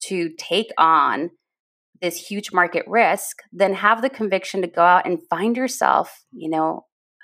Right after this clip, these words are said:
a f-, a couple of angel investors so you can put a hundred K in your bank account, right? That's it.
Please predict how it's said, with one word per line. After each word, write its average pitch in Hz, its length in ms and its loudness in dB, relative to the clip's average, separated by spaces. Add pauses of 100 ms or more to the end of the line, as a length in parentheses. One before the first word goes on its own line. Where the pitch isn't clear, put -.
(160)
a - 20 -10
f-, - 380 -16
a - 100 0
couple - 440 0
of 240 100 2
angel 214 300 0
investors - 800 -4 (420)
so - 140 -8
you 226 80 -4
can 254 140 -2
put 269 160 -6 (100)
a 247 80 2
hundred 196 540 0
K 156 240 -4
in 156 100 -4
your 151 120 -10
bank - 240 -12
account, - 300 -14
right? 208 260 -14
That's 226 180 -8
it. 262 140 2